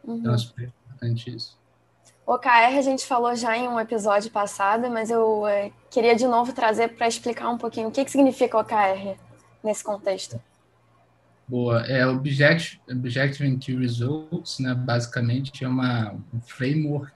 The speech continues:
Speaker 2: né, de metodologia estratégica aí pra, pra gestão, né? Então, seja gestão de produtos, gestão de empresas, né? No caso, algumas empresas aplicam só na área de produto, né?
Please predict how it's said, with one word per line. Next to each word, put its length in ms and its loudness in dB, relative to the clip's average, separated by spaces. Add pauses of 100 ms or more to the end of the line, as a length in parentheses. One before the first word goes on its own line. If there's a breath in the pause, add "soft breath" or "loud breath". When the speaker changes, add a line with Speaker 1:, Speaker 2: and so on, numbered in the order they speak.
(180)
Speaker 2:
né, 300 -4
de 260 -10
metodologia 640 -6
estratégica 760 -6
aí 80 -4
pra, 420 -4 (480)
pra 120 0
gestão, 560 0
né? 160 0
Então, 320 -2
seja 300 -6
gestão 380 -6
de 80 -4
produtos, 480 -6
gestão 360 -8
de 120 -6
empresas, 600 -4
né? 140 -2
No 120 -6
caso, 600 0 (480)
algumas 680 2
empresas 440 0
aplicam 420 -2
só 140 -2
na 120 4
área 100 2
de 100 -6
produto, 640 0
né? 320 -4